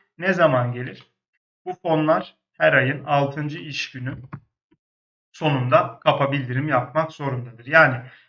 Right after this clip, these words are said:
Şubat ayının altıncı iş gününe bakacak olursak şurası beş, altıncı iş günde on Şubat'a denk geliyor. Şimdi grafikte on Şubat'a bakalım. Ne olmuş? Biz bu veriyi gördüğümüzde, H G V Trade'de bu veriyi gördüğümüzde alsaydık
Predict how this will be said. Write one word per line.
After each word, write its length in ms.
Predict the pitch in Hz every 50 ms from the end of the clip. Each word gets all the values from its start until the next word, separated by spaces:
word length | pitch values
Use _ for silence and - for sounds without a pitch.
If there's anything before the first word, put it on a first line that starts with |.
| _ _ _ _ _
Şubat 280 | - 160 190 202 196 196
ayının 440 | 190 170 160 143 131 120 120 - -
altıncı 460 | 143 147 151 151 147 - 175 170 185 196
iş 220 | 180 185 - -
gününe 280 | 165 151 143 135 135 135
bakacak 420 | 143 139 - 151 160 156 156 160
olursak 540 | 175 175 151 127 - - - - - - _ _ _ _ _ _ _ _ _ _ _ _ _ _ _ _ _ _ _ _ _ _ -
şurası 380 | 165 147 135 120 - 131 131
beş, 500 | 151 160 156 160 156 - - - _ _ _ -
altıncı 480 | 160 151 151 151 151 165 156 147 151
iş 220 | 143 127 - - -
günde 180 | 131 135 139
on 320 | 135 - - 156 151 147 143
Şubat'a 460 | 143 143 131 123 123 123 - 123 113
denk 240 | 110 107 - _ _
geliyor. 220 | - - _ -
Şimdi 260 | - - 214 208 175
grafikte 520 | 135 143 160 180 180 180 180 - - - 165
on 180 | 160 156 156
Şubat'a 420 | 156 - 147 139 139 135 139 135 127
bakalım. 340 | 120 120 - 127 120 120 - _ _ _ _ _ _ _ _ - - - _ _ _ _ _ _ _ _ _ _ _ _ _ _ _ _ _ -
Ne 80 | 160 170
olmuş? 360 | 170 160 143 127 120 120 - -
Biz 280 | 147 151 165 156 151 160
bu 120 | 175 170
veriyi 360 | 156 156 156 156 160 165 156 139
gördüğümüzde, 800 | 147 143 143 143 131 139 139 139 139 143 131 127 127 127 117 117
H 100 | 123 127
G 180 | 120 131 131 135
V 220 | 139 143 139 135
Trade'de 600 | - - 127 127 127 123 123 123 - 127 117 120
bu 140 | 127 131 131
veriyi 300 | 131 127 123 123 123 123
gördüğümüzde 760 | 127 127 127 123 123 127 123 123 123 120 - 123 117 - -
alsaydık 760 | 127 127 131 131 - - - 156 135 120 113 107 - -